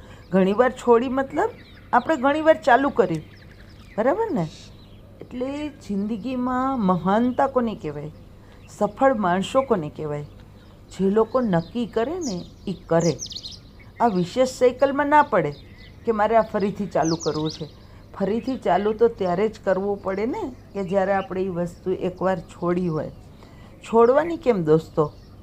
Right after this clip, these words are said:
કોઈ પણ વસ્તુ હોય આપણે એને છોડવાની શું કામ? આપણે જે નક્કી કરીએ ને એની એક કન્સિસ્ટન્સી હોવી જોઈએ જિંદગીમાં. હા? Moral of the story શું મારા વાલા મિત્રો?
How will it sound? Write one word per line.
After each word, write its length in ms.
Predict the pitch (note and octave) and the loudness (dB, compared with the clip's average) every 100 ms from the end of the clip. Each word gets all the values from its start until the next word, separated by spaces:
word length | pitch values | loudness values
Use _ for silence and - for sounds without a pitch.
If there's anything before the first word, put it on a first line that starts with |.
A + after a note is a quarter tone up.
| - - | -16 -2
કોઈ 200 | F3+ F3+ | 0 0
પણ 320 | - B3 A#3+ | -2 -2 0
વસ્તુ 420 | F3+ F3+ - A3 | 0 -2 -4 -2
હોય 460 | F3 G#3 F#3 E3 A#3+ - - - - - | 2 4 4 2 -4 -14 -20 -20 -12 -6
આપણે 260 | G3 A#3+ D4 | -6 -4 -4
એને 140 | D4 | -6
છોડવાની 600 | - - G3 A3 C#4 D#4 | -8 -10 -4 2 2 0
શું 200 | F4+ F4+ | -6 -10
કામ? 180 | - D#3+ - - - - - - - - - - - - - - - | -8 -10 -10 -20 -20 -20 -20 -20 -20 -20 -20 -20 -20 -20 -20 -16 -6
આપણે 460 | E3+ - - G3 A#3+ | -6 -6 -4 -2 -2
જે 260 | F#3 G#3 | -4 -2
નક્કી 360 | A#3+ A3+ - A#3 | 2 0 0 -2
કરીએ 300 | A#3 A#3 G#4+ | 0 0 0
ને 140 | A#4 | -2
એની 160 | A3+ A3+ | 0 0
એક 200 | A3 - | -2 -2
કન્સિસ્ટન્સી 920 | F#3+ F#3 F#3 A#3 - G3 F#3+ F#3 F3 | 2 2 4 0 0 -2 -2 -2 0
હોવી 240 | E3 C#3+ | 2 2
જોઈએ 240 | D3+ D3+ C#3+ | -2 -2 -4
જિંદગીમાં. 640 | D3+ D3+ C#3+ C#3 C3+ B2+ B2+ - - - - - - - | -4 -6 -6 -6 -4 -6 -8 -18 -20 -20 -20 -20 -20 -10
હા? 180 | G3 D4+ - - - - - - - | -8 -8 -10 -20 -20 -20 -20 -16 -4
Moral 220 | A#3 C#4 | -2 0
of 240 | C#4+ C#4 C#4+ | 0 0 -4
the 80 | C4+ | -4
story 300 | G#3+ G#3+ A#3+ | -2 0 -2
શું 240 | - A3 | -4 -2
મારા 160 | G3 E3 | 0 2
વાલા 260 | D#3 D3+ | 2 0
મિત્રો? 400 | D3+ D3+ - D#3 | -4 -8 -8 -10